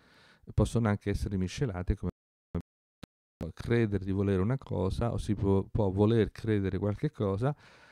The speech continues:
e poi si possono essere, eh, anzi saranno, come vediamo, vedremo alla, a-, alla fine, mm, di, di questo modulo didattico,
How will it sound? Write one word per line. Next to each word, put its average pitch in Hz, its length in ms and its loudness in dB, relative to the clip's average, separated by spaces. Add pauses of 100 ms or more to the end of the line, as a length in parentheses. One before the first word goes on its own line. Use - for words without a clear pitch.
(680)
e 190 120 2
poi 180 260 6
si - 140 -2
possono 131 680 4
essere, 123 680 2
eh, 110 260 0
anzi 98 420 -2
saranno, 92 680 0
come 90 260 -6
vediamo, 92 640 0
vedremo 95 500 2
alla, 87 420 -4
a-, 87 640 -6
alla 85 120 -6
fine, 95 360 0
mm, 90 460 -8
di, 90 360 -6
di 92 100 -6
questo 90 480 -4
modulo 95 320 0
didattico, 120 640 0